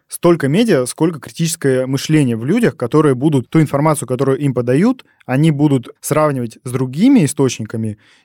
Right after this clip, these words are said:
и постоянно перепроверять. И, наверное, это самое важное. При этом я не утверждаю, что не нужны независимые медиа и не нужны независимые сми, потому что как раз за счёт плюрализма мнений, за счёт того, что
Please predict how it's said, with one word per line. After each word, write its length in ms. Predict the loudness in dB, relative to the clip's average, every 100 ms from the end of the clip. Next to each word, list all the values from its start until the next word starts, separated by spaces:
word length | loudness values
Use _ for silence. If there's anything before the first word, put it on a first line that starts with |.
| _
и 300 | 0 2 2
постоянно 460 | 0 0 2 2
перепроверять. 880 | 2 2 2 2 0 2 0 -2 -8 _ _ -4
И, 320 | 0 0 -2
наверное, 440 | -2 0 2 2 0
это 220 | 0 -2
самое 300 | -2 -2 0
важное. 460 | 2 2 0 -2 -4 _
При 100 | -2
этом 120 | 0
я 180 | 0 0 -2
не 140 | -2
утверждаю, 480 | 0 0 2 2 2
что 360 | -2 -2 -2 -4 _
не 80 | 0
нужны 280 | 2 2 0
независимые 640 | 0 -2 -2 -4 -4 -2
медиа 360 | 2 2 4 2
и 60 |
не 120 | 2 0
нужны 300 | 0 0 0
независимые 640 | -2 -2 -4 -4 -4 -4
сми, 380 | -4 0 2 0 _
потому 240 | -4 0 0
что 380 | 2 2 0 -4
как 140 | -4
раз 140 | 0 0
за 60 |
счёт 220 | 0 -2 -4 _ _
плюрализма 600 | 2 4 4 2 0 -2
мнений, 400 | -2 2 4 2
за 100 | 0
счёт 160 | -4 -2
того, 200 | 0 0
что 260 | 0 -4